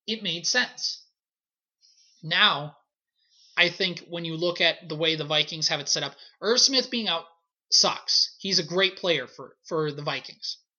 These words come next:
Him being out is not good. They would be more successful with Irv Smith. But what it does is it allows the Vikings to get a little bit more creative.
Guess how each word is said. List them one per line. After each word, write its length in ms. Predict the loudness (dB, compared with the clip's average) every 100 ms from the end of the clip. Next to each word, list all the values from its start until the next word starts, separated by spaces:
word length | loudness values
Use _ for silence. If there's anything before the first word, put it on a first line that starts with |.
| _ _ _ _ _ _ _ _ -6
Him 220 | 0 2
being 220 | 2 2
out 100 | 2
is 140 | 2 2
not 260 | 0 0
good. 180 | -4 -12 _ _ -20 _
They 100 | 2
would 140 | 4 4
be 80 | 0
more 180 | 2
successful 640 | 4 6 4 4 2 2 -2
with 180 | -2
Irv 160 | -4 -4
Smith. 240 | -6 -6 -20 -20 -18 -4
But 80 | 2
what 140 | 8 8
it 160 | 8
does 240 | 4 4 4
is 160 | 2
it 80 | 0
allows 280 | 0 2 2
the 80 | 2
Vikings 380 | 0 -2 -6
to 60 | -4
get 140 | -2
a 40 | 0
little 220 | 0 0
bit 120 | 0
more 200 | -2 -4
creative. 360 | -2 -4 -4